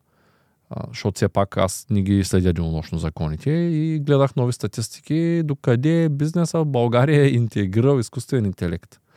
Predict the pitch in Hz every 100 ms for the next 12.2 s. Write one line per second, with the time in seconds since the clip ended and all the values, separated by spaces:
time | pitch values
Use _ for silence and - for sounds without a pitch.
0 | _ _ _ _ _ 135 143 156 139 -
1 | 143 160 143 117 110 117 117 - 147 151
2 | 143 - 151 147 147 147 139 139 131 -
3 | 127 120 120 - 110 117 113 107 101 104
4 | 110 95 85 80 82 78 92 185 202 _
5 | _ _ _ _ _ _ _ - 107 -
6 | 113 98 - 135 143 - 135 127 117 -
7 | 117 - 110 - 107 95 - 147 - 139
8 | 127 123 - 123 - - _ - 107 -
9 | 101 110 107 110 - 107 104 104 98 90
10 | - - _ _ - 107 120 - 120 107
11 | 101 117 110 110 - 107 98 95 95 87
12 | 90